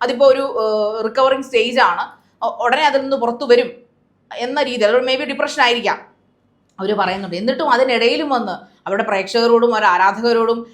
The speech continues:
ആ, സിനിമ അണിയറ പ്രവർത്തകരോടും ഒക്കെ ഒരു നന്ദിയും, ആ, അതോടൊപ്പം അവർക്ക് കിട്ടിയ അവാർഡിന്റെ ഒരു സ്നേഹവും ഒക്കെ അറിയിക്കുന്നുണ്ട്.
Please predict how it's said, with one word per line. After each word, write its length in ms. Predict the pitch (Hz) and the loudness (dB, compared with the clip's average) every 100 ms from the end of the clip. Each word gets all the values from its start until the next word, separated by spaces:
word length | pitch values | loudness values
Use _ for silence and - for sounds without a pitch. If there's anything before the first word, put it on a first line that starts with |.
| _ - | _ -4
ആ, 160 | 180 | -2
സിനിമ 280 | 185 220 233 | -2 -4 0
അണിയറ 380 | 240 190 202 214 | 0 0 -2 -2
പ്രവർത്തകരോടും 640 | 214 196 190 240 233 226 | -2 -4 0 2 4 4
ഒക്കെ 120 | 202 214 | 2 -2
ഒരു 100 | 202 | -4
നന്ദിയും, 540 | 185 202 220 233 226 | -6 -4 -6 -6 -2
ആ, 180 | 196 180 | 0 2
അതോടൊപ്പം 480 | 190 202 202 208 185 | 0 0 -2 -6 -4
അവർക്ക് 220 | 190 214 | -6 -8
കിട്ടിയ 220 | 208 208 | -10 0
അവാർഡിന്റെ 440 | 202 185 202 208 214 | 0 2 2 0 -2
ഒരു 100 | 202 | -4
സ്നേഹവും 540 | 202 196 202 233 208 | -6 -8 -4 0 0
ഒക്കെ 100 | 165 | 0
അറിയിക്കുന്നുണ്ട്. 540 | 180 180 190 185 156 | 0 -2 -8 -12 -14